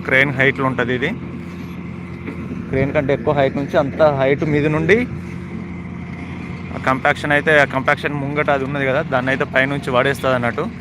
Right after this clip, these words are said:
అంత పైనుంచి వాడేసే వరకల్లా కింద ఉన్న ఈ ఇసుక భూమి మొత్తం అనేది గట్టిగా అవుతుంది అన్నట్టు. అందుకోసమని కంపాక్షన్ కోసం ఇంకో ఇట్లాంటి మిషన్స్ అయితే వాడతాం మేము.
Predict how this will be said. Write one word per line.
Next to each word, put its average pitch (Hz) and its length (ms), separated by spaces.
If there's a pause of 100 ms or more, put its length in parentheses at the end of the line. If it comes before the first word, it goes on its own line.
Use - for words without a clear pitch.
(300)
అంత 123 160
పైనుంచి 147 440
వాడేసే 139 320
వరకల్లా 143 340
కింద 143 300
ఉన్న 147 160
ఈ 135 420
ఇసుక 131 280
భూమి 135 400 (400)
మొత్తం 147 280
అనేది 143 480
గట్టిగా 160 280
అవుతుంది 139 220
అన్నట్టు. 127 240
అందుకోసమని 139 680
కంపాక్షన్ 139 520
కోసం 135 400 (500)
ఇంకో 131 200
ఇట్లాంటి 147 560 (100)
మిషన్స్ 139 440
అయితే 143 160
వాడతాం 131 380
మేము. 123 300